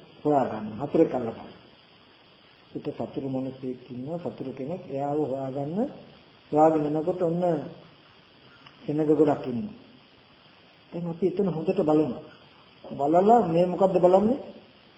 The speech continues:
අපිට අවශ්‍ය සතුර මෙතන ඉන්නවද කියලා. බලලා එතන ඉන්න ඒ සෙනග ගොඩේ බැලුවා, එතන නැහැ.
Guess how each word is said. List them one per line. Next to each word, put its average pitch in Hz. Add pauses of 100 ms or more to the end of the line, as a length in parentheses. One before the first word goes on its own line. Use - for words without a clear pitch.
(160)
අපිට 147
අවශ්‍ය 160
සතුර 175
මෙතන 180
ඉන්නවද 170
කියලා. - (640)
බලලා 170
එතන 170
ඉන්න 170
ඒ 165
සෙනග 156
ගොඩේ 160
බැලුවා, 170
එතන 180
නැහැ. 180